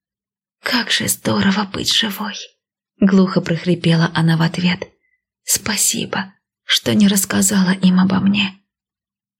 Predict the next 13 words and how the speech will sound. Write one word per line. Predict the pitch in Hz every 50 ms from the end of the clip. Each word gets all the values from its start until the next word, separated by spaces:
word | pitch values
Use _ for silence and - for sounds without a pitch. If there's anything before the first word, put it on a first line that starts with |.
| _ -
Это | 233 226 - 233 202
только | 190 196 190 196 190 190 190
твоя | 190 185 190 175 170 180 180 185
тайна, | - - 190 185 185 190 190 202 202 - _ _ _ _ _
и | - 262 247
знать | 220 226 226 214 208 202
об | 208 190 175 196
этом | 196 190 190 175 175 175
всем | 175 - - 208 196 190 175
остальным | 185 - - - 180 180 180 196 196 196
не | 190 190
обязательно. | 185 185 185 190 - 220 208 202 202 - 220 208 208 208 202 - - _ _ _ _ _ _
Хотя | _ - - 254 226 - - - - - 233